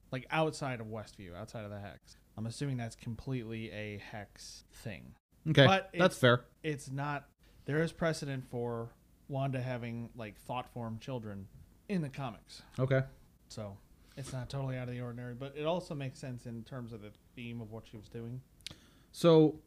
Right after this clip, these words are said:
Speaker 2: in this series, there is, there's a minor antagonist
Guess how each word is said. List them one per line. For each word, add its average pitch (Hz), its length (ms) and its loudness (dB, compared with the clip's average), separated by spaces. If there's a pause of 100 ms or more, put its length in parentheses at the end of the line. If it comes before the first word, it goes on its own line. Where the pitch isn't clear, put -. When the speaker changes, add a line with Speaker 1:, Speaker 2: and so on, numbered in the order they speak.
(280)
Speaker 2:
in 214 180 8
this 220 180 8
series, 117 560 6
there 131 360 6
is, 127 580 4 (400)
there's 147 200 10
a 165 100 12
minor 139 500 10
antagonist 92 840 2